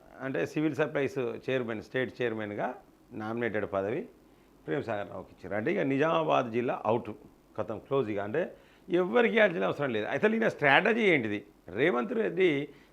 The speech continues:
స్ట్రాటజీ ఏంటిది, రేవంత్ రెడ్డి వ్యూహం ఏంటిది అనేది ఒక్కసారి మనం తెలుసుకుందాం మిత్రులారా. So ఈ యొక్క రేవంత్ రెడ్డి వ్యూహం ఏంటిది అనేది తెలుసుకునే ముందు ప్రతి ఒక్కరు కూడా లైక్ చేయండి, ఖచ్చితంగా ఈ యొక్క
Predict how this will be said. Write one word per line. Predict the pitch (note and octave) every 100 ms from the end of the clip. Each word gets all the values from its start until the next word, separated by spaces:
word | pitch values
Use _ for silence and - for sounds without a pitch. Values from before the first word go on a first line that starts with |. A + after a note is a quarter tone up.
| -
స్ట్రాటజీ | C#3+ C#3+ G3 A3
ఏంటిది, | G#3 F3+ D#3+ D#3 D#3 - - - -
రేవంత్ | B2 C#3 F#3 G3
రెడ్డి | G3 F3+
వ్యూహం | D3 E3 F3+ C#3+ -
ఏంటిది | D3 F3 F#3+
అనేది | D#3 D3 D#3+
ఒక్కసారి | D#3 - F3 C3+ C#3
మనం | E3 B2+
తెలుసుకుందాం | C3+ C#3 - A2 G2+
మిత్రులారా. | F#2+ B2 - - - - -
So | G#3+
ఈ | A3
యొక్క | G3+ G3+ F#3+ E3 - - - -
రేవంత్ | C#3+ F3+ A3+ A3
రెడ్డి | A3 G3
వ్యూహం | D#3+ F3+ F3 G#3+
ఏంటిది | F#3+ F3+ F#3
అనేది | F3+
తెలుసుకునే | D#3 C#3+ - D3+
ముందు | D3 D3+ E3
ప్రతి | - C#3+ C#3+
ఒక్కరు | F3+ F3+ D#3
కూడా | D#3 A2+ F2+
లైక్ | A2+ C3 E3 D3
చేయండి, | E3+ D#3+
ఖచ్చితంగా | E3 B2+ - D3+ D3 A#2+ - - - - _ -
ఈ | D3+
యొక్క | E3+ F3 D#3+ A2